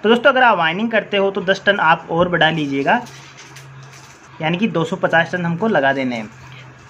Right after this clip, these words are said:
ताकि heat भी ना हो और fan है वो लंबा समय तक चले। और दोस्तों, इसका जो wire का gauge है वो है तैंतीस नंबर aluminium है। और दोस्तों, condenser की बात की जाए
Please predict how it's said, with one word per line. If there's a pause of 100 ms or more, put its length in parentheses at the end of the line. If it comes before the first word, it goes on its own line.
(220)
ताकि
heat
भी
ना
हो (420)
और (920)
fan
है
वो
लंबा
समय
तक
चले। (540)
और
दोस्तों, (420)
इसका
जो
wire
का
gauge
है (220)
वो
है (480)
तैंतीस
नंबर (160)
aluminium
है। (360)
और
दोस्तों,
condenser
की
बात
की
जाए